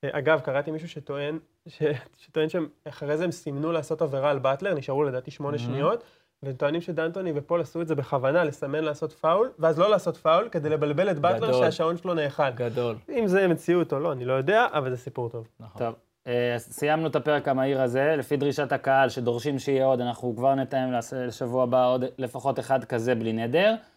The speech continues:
Speaker 3: אה, רק לפני סיום, סגל, אחרי הרנט על, אה, דורנט, שהוציא אותך פופולרי ב-, בשבע, בשבע הממלכות, אה, האם אתה חוזר בך? או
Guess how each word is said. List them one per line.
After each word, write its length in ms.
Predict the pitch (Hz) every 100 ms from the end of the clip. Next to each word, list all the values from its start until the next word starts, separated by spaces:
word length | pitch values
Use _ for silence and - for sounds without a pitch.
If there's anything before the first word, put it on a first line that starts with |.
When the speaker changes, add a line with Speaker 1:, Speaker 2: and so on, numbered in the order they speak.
| _ _
Speaker 3:
אה, 120 | 123 127
רק 220 | 127 143
לפני 340 | 143 127 143 139
סיום, 280 | 135 135
סגל, 400 | 123 127 123 151 170 _ _ -
אחרי 160 | 131
הרנט 480 | 127 120 131 135 - _ _ _
על, 240 | 113 113 113
אה, 440 | 113 110 110 110
דורנט, 540 | 107 110 120 143 180 - _ _ _ -
שהוציא 880 | 120 117 120 - 110 - - 170
אותך 260 | 185 180 156 135 127 120 117 117 110 -
פופולרי 580 | 120 131 139 165 156 143
ב-, 220 | 131 127 117
בשבע, 760 | 127 123 123 123 151 147 147
בשבע 400 | 127 123 151 147
הממלכות, 640 | 143 135 123 - 156 202 - _ _ _ -
אה, 480 | 120 123 127 123 123 - _ 117
האם 200 | 131 156
אתה 140 | 156
חוזר 340 | 156 147 180
בך? 200 | 160 131 110 - _ -
או 300 | 127 151 190